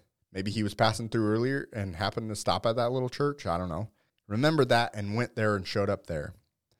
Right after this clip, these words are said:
So that's the first time John, also called Mark, we'll call him John Mark from now on. That's the first time John Mark has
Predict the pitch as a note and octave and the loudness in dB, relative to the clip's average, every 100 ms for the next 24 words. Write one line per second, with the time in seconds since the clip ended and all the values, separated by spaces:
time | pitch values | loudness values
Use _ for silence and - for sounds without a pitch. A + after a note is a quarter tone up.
0 | _ - A#2 E3+ D3 D#3+ D3+ - - C3+ | _ 4 4 6 2 2 0 0 -2 0
1 | C3+ B2 _ _ G#2+ B2 B2+ A#2+ - G#2+ | 0 -4 _ _ 4 4 6 2 -2 2
2 | A2+ A2+ G#2+ F#2+ G#2+ - G2+ - G#2+ G#2 | 2 4 2 2 -2 -6 -4 2 2 4
3 | G#2 G2 F#2+ F#2 - F#2+ F2+ E2+ F#2 G#2 | 2 2 0 -2 -2 -4 -4 -2 -6 -8
4 | _ _ _ _ _ B2+ - D3 C#3 C3 | _ _ _ _ _ -4 -2 -2 2 0
5 | A2+ A#2+ A2+ A2 G#2+ G#2 - G2+ | 2 2 2 2 4 4 2 -4